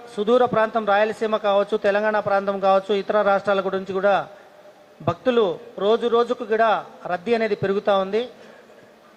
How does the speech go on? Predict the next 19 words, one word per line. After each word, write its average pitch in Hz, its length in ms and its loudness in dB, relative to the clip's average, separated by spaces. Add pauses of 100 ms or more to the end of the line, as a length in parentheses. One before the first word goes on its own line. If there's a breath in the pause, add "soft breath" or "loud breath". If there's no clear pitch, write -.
(420)
పాత్రికేయ 262 520 2
మిత్రులందరికీ 233 680 0
కూడా 220 380 2 (460)
నా 190 140 0
రిక్వెస్ట్ 233 400 0
ఏంటంటే, 208 500 0 (840)
ఏదైనా 262 380 4
ఒక 247 160 2
అంశం 240 440 0
గురించి 240 440 0 (320)
పేపర్లో 233 380 2
వేసే 214 280 2
ముందు 220 240 0
దయచేసి 233 680 0 (760)
సంబంధిత 233 500 0
అధికారులను 226 720 2
కానీ 208 380 0 (140)
నాకు 196 400 0
కానీ 208 420 0